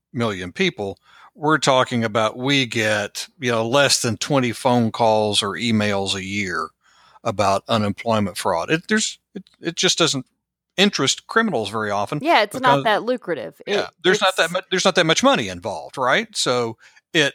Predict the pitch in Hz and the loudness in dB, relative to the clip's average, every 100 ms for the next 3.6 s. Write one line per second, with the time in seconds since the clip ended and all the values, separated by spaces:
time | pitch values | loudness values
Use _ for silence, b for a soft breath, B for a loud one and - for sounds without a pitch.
0 | - 143 - 151 147 135 123 117 113 104 | 0 -2 -2 -2 0 0 0 -2 -4 -2
1 | - - _ - - - - 175 160 131 | -4 -6 _ -20 -20 -18 -18 -8 -4 0
2 | 113 - - 233 196 143 - - - 113 | 0 2 4 4 2 2 0 -4 -16 -10
3 | 127 247 - 98 85 107 | -2 0 0 -2 -10 -12